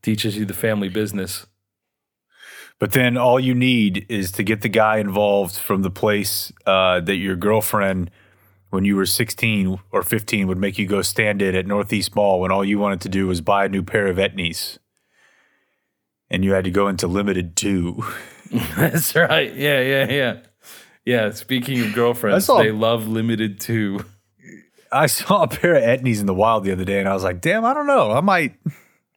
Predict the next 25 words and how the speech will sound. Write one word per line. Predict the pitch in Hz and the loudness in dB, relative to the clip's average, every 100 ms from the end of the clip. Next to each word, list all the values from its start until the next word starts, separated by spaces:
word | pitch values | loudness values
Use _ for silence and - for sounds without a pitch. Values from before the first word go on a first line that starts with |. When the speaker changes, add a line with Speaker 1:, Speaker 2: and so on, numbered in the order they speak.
| - - | -20 -2
Speaker 1:
Think | 196 160 | 0 0
about | 101 98 98 | 2 2 2
it. | 98 - _ | -2 -10 _
Speaker 2:
<laughs> | _ _ | _ _
I | - 135 - 202 - 190 - 208 - | 0 2 2 0 2 -2 2 0 2
might, | 202 - | 0 2
I | 208 - - | 0 0 0
might, | 190 135 - 165 151 | -2 -2 -6 -8 -6
I | 175 | 0
might | 233 208 | 2 4
have | 180 | 2
to | 170 | 0
think | 190 202 | 0 0
about | 147 110 98 95 | 0 2 0 -2
it. | 98 - _ _ - - _ _ _ - | -6 -14 _ _ -20 -20 _ _ _ 0
What | 175 | 2
a | |
bad | 120 117 117 95 | 4 2 2 0
time. | 110 107 104 98 - - _ _ _ _ 123 | 0 2 0 -4 -12 -20 _ _ _ _ -4
I | |
was | 123 | 0
wearing | 143 113 | 2 2
such | 127 - | 0 -2
fat | - 104 101 - | -2 0 0 -2
shoes. | - 98 101 98 - | -4 -2 -2 -4 -6